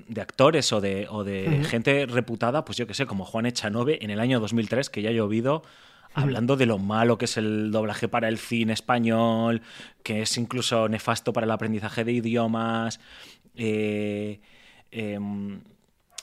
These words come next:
Speaker 1: no sé, eh, a mí me, me, me apena un poco, ¿no? Como, ya no solo
Speaker 2: Ujú.
Speaker 1: como amante del trabajo que realizáis vosotros, eh,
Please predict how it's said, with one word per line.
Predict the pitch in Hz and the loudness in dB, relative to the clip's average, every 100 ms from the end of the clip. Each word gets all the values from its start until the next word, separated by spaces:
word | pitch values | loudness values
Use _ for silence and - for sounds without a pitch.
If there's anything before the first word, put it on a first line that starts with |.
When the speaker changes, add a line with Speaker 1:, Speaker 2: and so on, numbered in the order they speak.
| _ - | _ -8
Speaker 1:
no | 131 139 | -4 0
sé, | - 160 113 | 0 0 -4
eh, | - 110 107 107 113 - | -8 -6 -4 -4 -8 -4
a | 117 | 0
mí | 123 151 | 2 2
me, | 202 175 143 | 2 2 0
me, | 123 120 117 110 107 107 - _ _ _ _ _ | 0 0 0 -2 -4 -8 -12 _ _ _ _ _
me | 123 | -4
apena | 110 127 160 110 | 2 6 6 4
un | 98 | 2
poco, | 143 151 101 | 2 2 0
¿no? | 101 151 | -4 -4
Como, | - 104 98 98 98 95 92 92 92 _ _ _ - | -4 -2 -2 -4 -4 -6 -8 -10 -16 _ _ _ -10
ya | 113 135 | -4 0
no | 175 | 2
solo | - 127 | 4 6
Speaker 2:
Ujú. | 131 | 4
Speaker 1:
como | 123 110 107 | 4 2 2
amante | 110 113 117 127 120 110 | 2 4 6 6 4 2
del | 104 104 98 | 0 -2 -2
trabajo | 107 113 113 117 | -2 0 0 -2
que | 104 104 104 104 | -2 -2 -2 -2
realizáis | 107 104 104 120 110 | -2 -2 -2 -4 -4
vosotros, | 104 - 117 151 175 - - - - - | -4 -4 -2 -2 -2 -6 -16 -20 -20 -12
eh, | - 107 101 101 | -4 -2 -2 -4